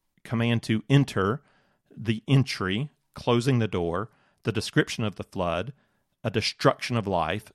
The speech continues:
an end of reign, the ark grounding on a mountain, the hero opening a window, birds being sent out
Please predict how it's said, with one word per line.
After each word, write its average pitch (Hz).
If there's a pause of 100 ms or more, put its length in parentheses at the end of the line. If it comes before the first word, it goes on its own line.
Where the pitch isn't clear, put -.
an 110 (100)
end 131
of 107
reign, 92 (880)
the 110
ark 117
grounding 117
on 117
a 107
mountain, 92 (240)
the 101
hero 120
opening 120
a 110
window, 90 (280)
birds 120
being 120
sent 120
out 110